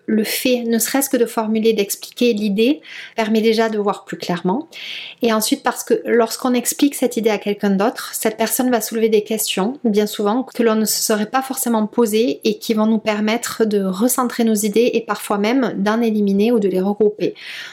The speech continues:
C'est vraiment, euh, quelque chose que je peux conseiller. Voilà, parlez-en autour de vous aux personnes qui, bien sûr, vous semblent, euh, les plus adaptées à, à échanger avec vous, euh, sur ces idées.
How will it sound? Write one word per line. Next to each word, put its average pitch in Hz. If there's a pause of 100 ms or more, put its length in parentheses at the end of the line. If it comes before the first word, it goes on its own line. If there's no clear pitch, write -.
(160)
C'est 220
vraiment, 233
euh, 220
quelque 220
chose 240
que 226
je 208
peux 208
conseiller. 220
Voilà, 190
parlez-en 233
autour 240
de 214
vous 208
aux 214
personnes 220
qui, 208
bien 180
sûr, 220
vous 208
semblent, 214
euh, -
les 196
plus 208
adaptées 196
à, -
à 196
échanger 202
avec 180
vous, 226
euh, 180
sur -
ces 190
idées. -